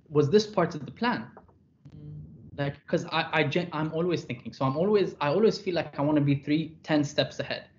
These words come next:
Speaker 1: So if this doesn't work, I'll do this. If this doesn't work, I'll do that. I said, out of the sixty thousand options I thought of how Evergo would go, right? Virtual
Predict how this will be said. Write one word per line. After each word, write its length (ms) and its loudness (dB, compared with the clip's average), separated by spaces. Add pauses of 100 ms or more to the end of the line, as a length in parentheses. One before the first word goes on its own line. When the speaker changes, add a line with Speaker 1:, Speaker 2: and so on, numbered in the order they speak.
(200)
Speaker 1:
So 120 2
if 80 -2
this 140 2
doesn't 220 4
work, 180 4
I'll 100 4
do 140 0
this. 220 -6
If 120 -12
this 140 -4
doesn't 180 4
work, 220 2
I'll 80 2
do 120 0
that. 260 -4 (960)
I 140 2
said, 380 0 (220)
out 280 2
of 300 -2
the 140 2
sixty 540 -2
thousand 420 2
options 440 0
I 180 2
thought 280 2
of 160 0
how 200 0
Evergo 480 4
would 240 -6
go, 300 -6 (640)
right? 300 0 (1300)
Virtual 800 6